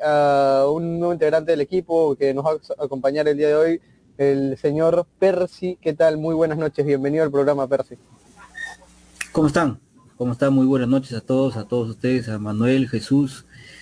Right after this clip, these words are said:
Speaker 2: José Reina, a, a los amigos de Tribuna Picante. Muy buenas noches y, y gustoso, pues, de, de pertenecer a este, a este equipo, ¿no? Y,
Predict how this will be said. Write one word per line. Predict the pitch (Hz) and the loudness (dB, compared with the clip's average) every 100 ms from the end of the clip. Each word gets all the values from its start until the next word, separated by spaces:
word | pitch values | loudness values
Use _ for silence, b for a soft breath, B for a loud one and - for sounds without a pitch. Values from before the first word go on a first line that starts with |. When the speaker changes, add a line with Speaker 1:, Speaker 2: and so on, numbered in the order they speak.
| B | B
Speaker 2:
José | _ - 113 120 | _ -8 -4 -2
Reina, | 117 139 135 131 127 107 104 101 98 | 0 2 4 2 0 -4 -6 -6 -8
a, | 95 - _ - | -10 -16 _ -16
a | |
los | 98 101 | -12 -6
amigos | 107 120 120 | 0 2 2
de | |
Tribuna | 110 107 117 123 | 0 0 0 0
Picante. | 110 131 131 123 | -2 -2 -2 -4
Muy | 120 | -4
buenas | 123 123 110 | -4 -4 -2
noches | 123 135 135 - | -2 -2 -6 -10
y, | 110 107 - B B B B | -10 -10 -14 B B B B
y | 110 | -4
gustoso, | 107 95 127 123 117 | -4 -4 -4 -2 -4
pues, | - 120 120 | -2 -2 0
de, | 117 113 110 104 | 0 0 0 -4
de | 101 104 | -6 -4
pertenecer | 110 98 107 107 - 120 | -6 -6 -6 -6 -2 -2
a | 117 | 0
este, | 120 113 - 113 101 | -2 -4 -6 -6 -4
a | 107 | -4
este | 110 - 113 107 98 98 | -6 -4 -4 -4 -6 -10
equipo, | 104 - 143 151 120 | -12 -2 -2 0 -2
¿no? | 127 135 | 0 0
Y, | 120 107 | 0 -4